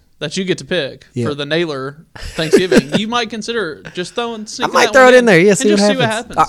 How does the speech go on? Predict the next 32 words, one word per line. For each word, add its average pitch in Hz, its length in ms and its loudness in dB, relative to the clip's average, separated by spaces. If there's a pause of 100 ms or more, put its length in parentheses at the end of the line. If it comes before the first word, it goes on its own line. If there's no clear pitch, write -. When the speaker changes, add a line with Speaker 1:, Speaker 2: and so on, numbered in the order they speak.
Speaker 2:
right, 151 120 4
here, 170 120 -2
here's 180 220 2
mine. 135 320 2 (200)
This 143 220 0
is, 120 200 -6 (480)
I, 120 140 -2
I 127 140 2
think 220 220 0
it's 170 100 -2
overlooked 131 440 2
at 127 80 -4
Thanksgiving. 151 460 -2
Like, 113 220 -2
it's - 280 -4 (320)
only 165 360 6
served 151 360 4
at 143 160 4
Thanksgiving. 180 600 0 (440)
I - 60 -16
feel 202 120 -2
like 180 120 0
people 175 200 -2
don't 156 100 -2
like 147 180 0
it 131 80 0
enough 110 240 -4
is 104 160 -6
dressing. 107 460 -6 (540)
Speaker 1:
Oh, 196 120 6
yeah, 175 180 4
stuffing? 196 420 -6